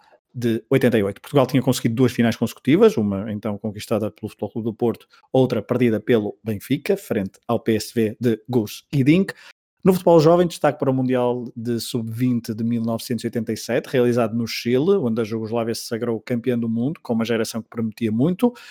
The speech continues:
Mirko Josic liderou um grupo que tinha Davor Šuker, Predrag Mijatovic, Robert Jarni, Boban ou Prosinecki, eh, entre outros craques. Na final bateram a R F A de Andreas Moller. A fase final do Euro oitenta e oito iria realizar-se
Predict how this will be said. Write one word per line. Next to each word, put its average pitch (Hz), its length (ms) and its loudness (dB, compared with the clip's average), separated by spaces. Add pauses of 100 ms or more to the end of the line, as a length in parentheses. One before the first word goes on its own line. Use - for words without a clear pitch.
(120)
Mirko 127 300 2
Josic 120 640 2
liderou 113 340 0
um 117 80 -2
grupo 117 220 -4
que - 240 -4
tinha 113 240 2
Davor 107 280 -2
Šuker, 135 500 0
Predrag 117 360 0 (300)
Mijatovic, 123 640 2 (280)
Robert 117 380 2
Jarni, 120 400 4
Boban 117 500 2
ou 113 60 0
Prosinecki, 113 800 0 (340)
eh, 120 260 0
entre 139 200 -2
outros - 240 -6
craques. - 680 -2
Na 139 120 0
final 127 280 0
bateram 120 380 0
a 117 60 0
R 120 200 0
F 117 280 -6
A 123 200 -2
de 131 300 0
Andreas 120 640 2 (100)
Moller. 110 480 2 (580)
A 143 200 4
fase 180 280 2
final 165 280 0
do 156 120 2
Euro 151 120 4
oitenta 151 280 0
e 151 60 0
oito 135 220 0
iria 135 180 0
realizar-se 127 580 -4